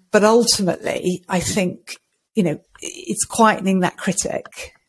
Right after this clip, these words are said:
which gives people a hard time, dialing down the reliance on coping modes so that there's greater connection between the, the sort of core needs that we all have underneath and our emotional self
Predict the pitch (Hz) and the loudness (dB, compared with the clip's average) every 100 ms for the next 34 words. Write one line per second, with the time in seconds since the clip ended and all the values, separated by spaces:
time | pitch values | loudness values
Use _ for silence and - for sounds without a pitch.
0 | _ _ - - - 175 - 180 170 170 | _ _ -16 -14 -2 -2 0 -2 0 0
1 | 160 160 - 160 156 151 160 - - _ | 0 0 -2 0 0 -2 -6 -12 -20 _
2 | _ _ _ _ - 185 190 190 185 175 | _ _ _ _ 0 4 4 4 2 0
3 | 170 165 160 - 175 175 190 196 196 180 | 0 0 -4 -2 2 4 6 6 4 4
4 | - - 160 156 165 - - 156 151 160 | 0 -2 -4 -8 -8 -10 -12 -12 -10 -8
5 | 165 - - - - - - 175 - 185 | -10 -4 -4 -4 -10 -8 -2 -2 0 -2
6 | 175 202 170 - - 175 - - - 151 | -2 2 0 0 -6 -8 -8 -10 -8 -6
7 | 147 170 160 _ - 170 - 170 160 165 | -6 -8 -14 _ -10 -8 -6 -2 -2 -2
8 | 160 - - - - - 165 - 214 - | -8 -10 -20 -18 -14 -4 0 0 -2 -6
9 | - 233 214 202 214 185 147 - - 202 | 2 6 6 6 6 4 0 -4 -6 -6
10 | - _ 226 214 202 202 202 156 - - | -6 _ 6 6 6 0 -4 -6 -8 -14
11 | - 170 160 170 - - - - - - | -16 -12 -8 -6 -4 -8 -10 -16 -14 -14
12 | - - - 170 165 165 170 175 - - | -14 -16 -4 0 2 2 2 0 0 -8
13 | - - - - | -6 -6 -6 -10